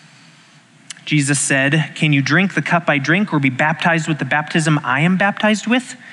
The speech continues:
"We can," they answered. Well, they're eager to go a hard road. Jesus said to them, "You will drink the cup I drink. You will die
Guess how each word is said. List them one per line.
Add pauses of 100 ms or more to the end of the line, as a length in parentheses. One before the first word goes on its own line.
(180)
"We
can," (340)
they
answered. (1080)
Well,
they're
eager (1500)
to
go
a
hard
road. (1900)
Jesus
said
to
them, (840)
"You
will
drink
the
cup
I
drink. (460)
You
will
die